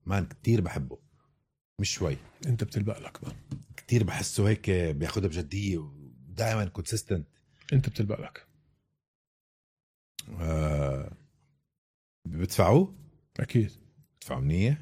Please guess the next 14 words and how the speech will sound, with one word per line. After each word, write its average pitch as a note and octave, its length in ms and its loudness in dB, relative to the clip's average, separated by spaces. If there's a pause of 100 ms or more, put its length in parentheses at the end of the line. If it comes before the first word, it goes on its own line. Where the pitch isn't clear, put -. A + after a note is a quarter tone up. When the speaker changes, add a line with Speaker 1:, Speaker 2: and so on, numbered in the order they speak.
Speaker 1:
إذا - 120 -10
بدفعوا - 280 -8
منيح، F#2+ 340 -4
يلا. - 200 -8
Speaker 2:
<laughs> F#3 400 8 (1120)
Speaker 1:
طيب، F2 240 6
أعطونا C3+ 320 6
توقعاتكم. G2 1000 2
هذا E2+ 200 -4
سؤال F#2 240 -2
من E2+ 80 -8
محمد G2 380 -4
إماري E2+ 340 -4
برضو. C#2+ 320 -14